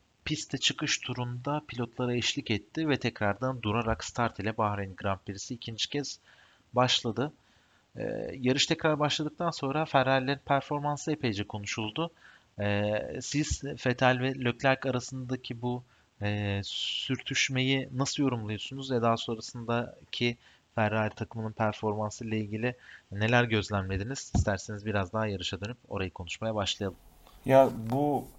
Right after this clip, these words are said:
Speaker 2: aralarındaki durumdan sonra zaten Vettel, e, bir isyan bayrağını çekti aslında, e, burada. Zaten her Ferrari'nin yan yana geldiği pozisyonda bir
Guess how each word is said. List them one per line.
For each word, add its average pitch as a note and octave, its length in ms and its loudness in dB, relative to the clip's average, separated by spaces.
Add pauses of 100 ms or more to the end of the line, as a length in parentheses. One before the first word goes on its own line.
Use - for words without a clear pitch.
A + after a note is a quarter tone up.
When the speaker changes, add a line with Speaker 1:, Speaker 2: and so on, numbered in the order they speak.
(160)
Speaker 2:
aralarındaki C3 680 2
durumdan C#3+ 340 2
sonra C#3+ 220 -2
zaten C#3+ 260 -4
Vettel, C#3+ 260 2 (300)
e, A2+ 400 -2
bir A#2 80 -2
isyan C3+ 380 2
bayrağını B2+ 380 6
çekti C3+ 300 -2
aslında, G#2+ 580 0 (300)
e, G2 100 -14 (560)
burada. G#2 420 -2 (160)
Zaten A2 240 -6
her C3 160 4
Ferrari'nin B2+ 680 4 (540)
yan A#2 140 4
yana B2+ 220 6
geldiği B2 380 4
pozisyonda A#2+ 600 2
bir C3 160 2